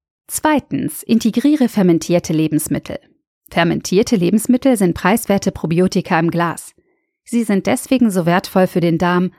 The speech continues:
weil sie lebende Milchsäurebakterien enthalten, die bei vielen Menschen im Darm zu wenig vorkommen.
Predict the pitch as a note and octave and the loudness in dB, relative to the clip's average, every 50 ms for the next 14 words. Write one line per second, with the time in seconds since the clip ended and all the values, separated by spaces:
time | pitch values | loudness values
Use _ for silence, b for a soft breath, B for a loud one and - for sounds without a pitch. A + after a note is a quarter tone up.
0 | b b b - G#3 G3+ F#3 F#3+ F3 G#3+ B3+ C4+ B3 G#3+ F3 F#3 G#3+ A3+ - - | b b b -2 -2 -2 0 0 0 2 2 4 2 4 2 2 0 0 -2 -2
1 | - F3 E3 - F3+ D3 D#3 D3+ - - D#3+ D#3+ D3+ D#3 D3 D#3 D#3 D3+ - E3 | -2 -2 0 -2 -2 -4 -4 -6 -6 -6 -6 -4 -2 0 0 0 -2 -2 -2 -4
2 | D#3+ E3 - _ - E3 D#3 b b b b b b - A3 A#3 A3+ - - C#4+ | -4 -4 -6 _ -4 -4 -4 b b b b b b -2 0 0 0 0 0 2
3 | D#4+ D4+ A#3+ F#3+ F#3 G#3+ A#3+ - - G#3 - F3 E3 - E3+ F3 G3 G3 F#3 - | 2 4 4 4 2 0 0 0 0 0 0 0 0 2 2 2 2 0 -2 -2
4 | - A#3 A3+ F#3 G3+ F#3+ F#3 F3 - - F3+ E3 D#3+ - - D3+ - - G3 | -2 -2 0 2 2 2 2 0 -2 -2 -4 -4 -4 -4 -8 -8 -8 -8 -12